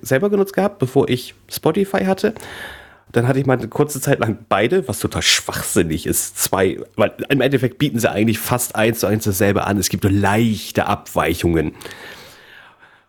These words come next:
Und, ähm, bei dieser muss ich einfach sagen, äh, von der Qualität her, also Soundqualität und so, ist er genau gleich mit jedem anderen, anderen Streaming-Dienst.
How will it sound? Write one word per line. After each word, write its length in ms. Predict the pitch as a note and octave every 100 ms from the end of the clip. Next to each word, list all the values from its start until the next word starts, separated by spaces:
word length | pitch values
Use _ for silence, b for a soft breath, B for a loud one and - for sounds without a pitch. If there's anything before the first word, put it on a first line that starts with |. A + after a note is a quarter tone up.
| _ -
Und, 500 | A2+ G#2+ G#2 A2 -
ähm, 480 | A2 G#2+ G#2+ G#2+ G#2 _ -
bei 120 | G#2+
dieser 280 | B2 G#3+ F#3
muss 180 | F3
ich 80 | -
einfach 160 | D3+ C#3
sagen, 320 | - B2+ A#2+
äh, 80 | A2+
von 160 | -
der 100 | G#2+
Qualität 640 | G#2 - F#2 F#2+ D#3+ G#3 -
her, 220 | F#3+ F#3+ -
also 180 | E2+ D#2+
Soundqualität 680 | - C#3+ - C3 B2+ B2 G#2
und 120 | G#2+
so, 220 | A#2+ - - -
ist 200 | A#2 G#2+
er 80 |
genau 340 | G2+ G#2+ C#3+ D#3+
gleich 320 | B2+ C3 -
mit 200 | G#2 -
jedem 320 | - B2+ C3+
anderen, 480 | - A2+ A2+ A2+ -
anderen 360 | G2+ G2+ G2 G2
Streaming-Dienst. 1040 | - G#2 G2+ F2+ E2 - D#2+ D2 -